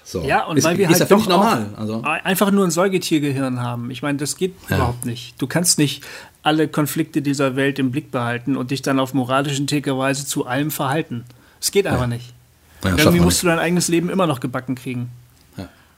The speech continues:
Speaker 2: Und dann will, verlässt sich die Frau immer noch oder das Kind stirbt oder
Speaker 1: Ja.
Speaker 2: du wirst krank oder du liegst mit, äh, Long-Covid in irgendeinem Zimmer und versuchst wieder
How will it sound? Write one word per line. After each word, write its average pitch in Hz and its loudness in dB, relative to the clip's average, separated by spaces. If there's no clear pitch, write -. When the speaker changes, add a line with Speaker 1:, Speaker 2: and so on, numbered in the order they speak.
Speaker 2:
Und 139 0
dann 147 4
will, 143 0
verlässt 160 2
sich 160 0
die 160 0
Frau 147 0
immer 190 2
noch 185 2
oder 165 2
das 156 -2
Kind 185 2
stirbt 180 0
oder 156 2
Speaker 1:
Ja. - 4
Speaker 2:
du 156 2
wirst 156 -2
krank 170 -2
oder 156 2
du 151 2
liegst 156 0
mit, 151 -2
äh, 147 0
Long-Covid 170 0
in 156 -2
irgendeinem 151 -2
Zimmer 175 0
und 156 -4
versuchst 160 -2
wieder 151 2